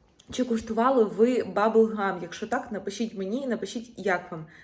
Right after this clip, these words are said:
Мені взагалі не зі-, зайшло просто, ну, от, від слова зовсім. Вона настільки хімозна, якесь приторне.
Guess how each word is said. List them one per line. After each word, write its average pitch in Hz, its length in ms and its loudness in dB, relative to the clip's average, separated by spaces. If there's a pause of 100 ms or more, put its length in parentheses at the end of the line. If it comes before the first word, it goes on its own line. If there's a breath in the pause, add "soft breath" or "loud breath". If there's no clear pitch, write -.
(140 loud breath)
Мені 202 360 0
взагалі 185 420 -8
не 165 140 -8
зі-, 165 260 -12
зайшло 175 460 -8
просто, 214 540 -4 (140)
ну, 208 180 0
от, - 200 -4 (260)
від - 140 -14
слова 240 300 6
зовсім. 180 600 0 (380 loud breath)
Вона 202 180 0
настільки 208 460 -2
хімозна, 196 540 -2
якесь 190 300 -8
приторне. 196 880 -4